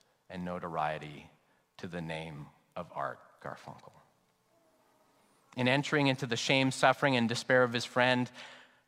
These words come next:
God used Art Garfunkel to raise Sandy from the dead. Jesus' good name is all over this thing, because here Garfunkel was an icon of Christ, a physical representation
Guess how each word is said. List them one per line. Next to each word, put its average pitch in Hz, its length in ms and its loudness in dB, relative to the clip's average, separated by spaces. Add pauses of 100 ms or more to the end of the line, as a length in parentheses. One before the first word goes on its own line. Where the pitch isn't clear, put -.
God 143 480 10
used 127 640 0
Art 113 360 4
Garfunkel 101 720 0
to - 120 -12
raise 90 320 -4
Sandy 87 500 -6
from 87 240 -10
the 82 80 -10
dead. - 500 -12 (1400)
Jesus' 131 540 0
good 123 300 0
name 113 580 2 (100)
is 117 220 -4
all 110 380 6
over 139 320 2
this 85 280 -8
thing, 69 540 -8 (260)
because 143 280 2
here 156 280 4
Garfunkel 139 720 4
was 127 140 0
an 135 180 2
icon 110 720 4 (460)
of 110 300 2
Christ, 104 600 2
a 113 60 2
physical 156 560 0
representation 113 1080 0